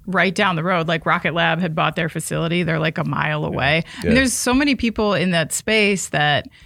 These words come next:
Speaker 1: could use that stuff, and I think they're thinking, "Well, I might as well get it at a, a bargain bin rate."
Speaker 2: Yeah.
Speaker 1: So people were jumping on that stuff. I don't know if there would be another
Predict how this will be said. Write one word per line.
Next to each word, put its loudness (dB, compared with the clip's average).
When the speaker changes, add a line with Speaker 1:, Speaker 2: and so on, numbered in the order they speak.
Speaker 1:
could 0
use 2
that 0
stuff, 0
and 0
I 2
think -2
they're 0
thinking, -2
"Well, -2
I 0
might 0
as -4
well -4
get -2
it -2
at -4
a, -4
a -4
bargain -2
bin 0
rate." -2
Speaker 2:
Yeah. 6
Speaker 1:
So -4
people -4
were 0
jumping -2
on 0
that 0
stuff. -4
I 2
don't -2
know 2
if -2
there 2
would -2
be 0
another -2